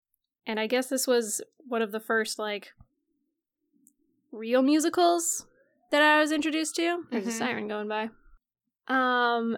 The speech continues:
Speaker 1: and I was a dancer growing up, so I really liked the dancing. I thought that was very cool and weird.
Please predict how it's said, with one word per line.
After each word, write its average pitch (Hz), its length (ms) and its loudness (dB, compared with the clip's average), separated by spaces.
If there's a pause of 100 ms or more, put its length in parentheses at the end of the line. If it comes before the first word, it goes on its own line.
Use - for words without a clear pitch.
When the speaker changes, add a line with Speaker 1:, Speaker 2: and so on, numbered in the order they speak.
Speaker 1:
and 226 560 -2
I 202 280 -2
was 190 760 -8 (380)
a 208 80 -10
dancer 220 420 -4
growing 285 320 2
up, 302 220 2
so - 120 -6
I 185 60 -8
really 185 260 -10
liked 185 260 -12
the 214 80 -18
dancing. 285 520 -2
I - 60 -8
thought - 180 -16
that 208 180 -6
was 240 140 -4
very 262 260 0
cool 285 240 -4
and 277 140 0
weird. 277 360 -2